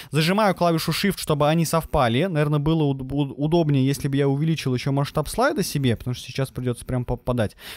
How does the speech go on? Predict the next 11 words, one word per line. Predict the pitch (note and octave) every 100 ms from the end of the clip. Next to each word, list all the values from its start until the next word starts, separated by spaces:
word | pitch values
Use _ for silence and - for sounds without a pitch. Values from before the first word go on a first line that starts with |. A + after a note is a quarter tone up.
| -
Вот, | C#3 C3+ -
и, | A3+ G#3 - -
э, | C#3+ C#3+ C3+
ну, | D#3+ D#3
попал, | E3+ E3+ D3+ G#2 -
да, | C#3+ F3
ш-, | B2+ - C#3
чтобы | B2 - D#3 D#3+ D#3 D#3 C#3+ -
текст, | - A3 - -
они | C3+ D3+ F#3+ - _ _
совпали | - - E3 - - F#3 A#3 E3+